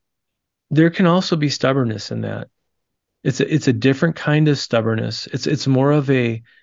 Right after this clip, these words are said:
intellectualized stubbornness. And it's a thing, uh, it's, it's, it's a basic, the, the fallacy of thinking that it, it's not me, it's them.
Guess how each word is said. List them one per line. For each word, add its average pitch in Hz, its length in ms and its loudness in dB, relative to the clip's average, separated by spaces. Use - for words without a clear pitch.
intellectualized 135 1120 2
stubbornness. 110 800 -2
And 123 400 2
it's 143 220 0
a 127 80 0
thing, 139 400 -4
uh, - 160 -8
it's, 135 220 -4
it's, - 240 -4
it's - 240 -6
a 120 40 0
basic, 147 500 0
the, 127 160 0
the 127 160 -6
fallacy 131 500 0
of 120 100 -4
thinking 117 380 -4
that 113 140 0
it, 117 160 -6
it's - 240 -8
not 131 220 0
me, 117 400 -6
it's - 240 -10
them. 113 320 -2